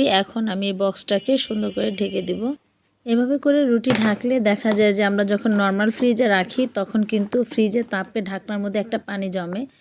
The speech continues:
তো সেক্ষেত্রে পানিটা কিন্তু কাপড়ের উপরেই পড়ে, রুটিগুলো নষ্ট হওয়ার কোনো চান্সই থাকে না। এই যে দেখুন, আমি এখন এই বক্সটাকে এভাবে করে নরমাল ফ্রিজে রেখে দেবো। আর যখন ভাজবো, এইরকম করে, আহ, ভাজার আগে আমি সাথে সাথেই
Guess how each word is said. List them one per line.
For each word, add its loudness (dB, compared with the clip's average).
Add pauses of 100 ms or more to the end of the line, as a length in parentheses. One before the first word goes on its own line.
(280)
তো -4
সেক্ষেত্রে 2
পানিটা 2
কিন্তু 2
কাপড়ের 2
উপরেই 0
পড়ে, 0
রুটিগুলো 0 (160)
নষ্ট 0
হওয়ার 4
কোনো 0
চান্সই -2
থাকে -4
না। 0 (560)
এই -4
যে 2
দেখুন, 2
আমি 2
এখন 0
এই 2
বক্সটাকে 2
এভাবে 4
করে 2
নরমাল 0
ফ্রিজে 0
রেখে 0
দেবো। 2
আর 2
যখন 0
ভাজবো, -2 (600)
এইরকম 2
করে, 4
আহ, 2
ভাজার 4
আগে 4
আমি 2
সাথে 0
সাথেই 0